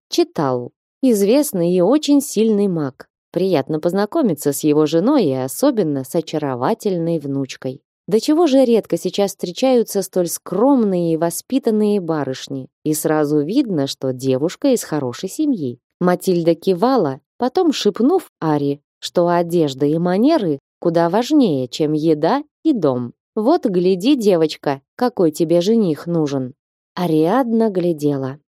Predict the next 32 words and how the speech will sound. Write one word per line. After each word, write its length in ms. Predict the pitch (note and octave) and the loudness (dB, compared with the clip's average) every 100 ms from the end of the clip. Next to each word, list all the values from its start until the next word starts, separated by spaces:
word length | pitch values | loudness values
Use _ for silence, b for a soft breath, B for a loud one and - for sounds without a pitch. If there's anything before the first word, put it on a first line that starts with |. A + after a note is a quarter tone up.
| _ - | _ -8
ещё 500 | C#3+ C3+ - D#3 F#3 | -4 -4 -2 0 2
раз 200 | F#3+ F#3 | 0 0
глядела 720 | E3+ F#3+ E3 F3 E3 E3 F3 _ _ - | 0 0 2 0 0 -2 -8 _ _ 0
и 60 | |
ещё 720 | C#4+ A#3+ F#3+ G3 - F#3 D#3+ | 2 2 -2 -4 -4 -2 -2
раз. 400 | D#3 C#3+ - - _ _ _ | 0 -2 -4 -12 _ _ _
Ночью, 480 | F3+ G3+ A#3+ - E3 | -2 2 2 2 0
когда 420 | D3+ D#3 D#3 F#3 | 0 -2 0 0
к 80 | F3 | 0
Леону 600 | E3 D#3+ F#3 A3+ F#3+ D3 | 0 2 4 2 2 0
выбиралась 640 | C3+ D#3 E3 F3+ G#3 D#3 D#3 | 0 0 2 0 2 0 -2
через 300 | - D#3+ D#3 | -4 -2 0
окно 360 | D#3 - F#3 | -2 -4 -4
гостиницы, 800 | E3+ D#3+ - D#3+ D3 D3 - D3 - _ - | 0 -2 -4 -6 -4 -4 -8 -14 -16 _ -2
там-то 400 | D4+ C4+ F#3+ F#3+ | 2 2 2 0
она 320 | F#3 A#3 A#3 | 2 2 0
всё 300 | - - D4 | -2 0 2
ему 420 | G#3+ A3+ F#3+ A3+ | 2 2 2 2
и 120 | A3 | 2
рассказала 800 | G3 F#3+ - F3+ D#3+ F3+ G3+ E3 | 2 -2 -2 -4 -2 0 0 0
на 160 | D3+ D#3 | 0 -2
чистоту. 680 | D#3 E3 - D#3 - D3 C3+ _ _ - | -2 -6 -4 -8 -6 -8 -8 _ _ -8
И 80 | E3+ | -4
про 180 | E3 | -2
то, 180 | E3 G#3 | 0 -2
что 240 | G3 D#3 C#3+ | -2 -2 -4
деда 400 | C#3 A3 G3 F3+ | 0 0 2 0
знаменитого 600 | F3 F3+ F#3 G3 F#3+ F3 | 0 0 2 0 0 0
не 180 | F#3 | 0
видела 400 | F3 F#3 E3+ E3+ | -2 -2 0 0
ни 140 | F3 F#3 | 0 0
разу, 500 | E3+ F3 D#3+ E3+ | 0 0 0 -2